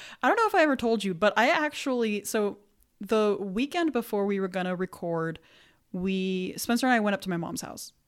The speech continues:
and she lives eight hours away, for those that don't know. And that's quite a drive. So <laughs> Spencer and I literally listened to the entirety of Dungeon Driver all the way up.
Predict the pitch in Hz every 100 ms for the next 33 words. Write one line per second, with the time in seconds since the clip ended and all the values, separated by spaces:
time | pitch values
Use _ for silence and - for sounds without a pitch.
0 | - 175 170 175 175 - - 233 208 185
1 | 185 208 - 247 233 208 202 208 180 165
2 | 220 _ _ - - 160 160 - 180 180
3 | 160 185 - - - - 185 180 180 180
4 | 180 269 302 - 311 214 185 277 220 190
5 | 214 - - 247 233 - 247 262 320 294
6 | 214 202 196 220 269 285 247 190 - 185
7 | - - 185 190 - - - 226 226 214
8 | 185 170 180 175 185 165 165 165 165 160
9 | 175 165 -